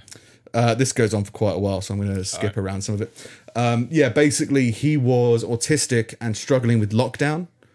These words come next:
Speaker 2: Okay.
Speaker 1: And he just had a mental break
Speaker 2: Right.
Speaker 1: 'cause of being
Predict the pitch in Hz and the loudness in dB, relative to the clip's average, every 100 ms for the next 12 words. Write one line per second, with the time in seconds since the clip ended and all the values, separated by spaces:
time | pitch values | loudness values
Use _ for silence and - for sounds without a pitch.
0 | - 123 123 107 107 120 104 104 98 95 | -12 -6 -2 0 -2 0 0 2 0 -2
1 | 95 92 101 - - 131 - 135 104 98 | -6 -6 -6 -6 -12 -10 -4 -2 -2 -4
2 | 95 - 104 98 95 | -8 -4 -2 -2 -4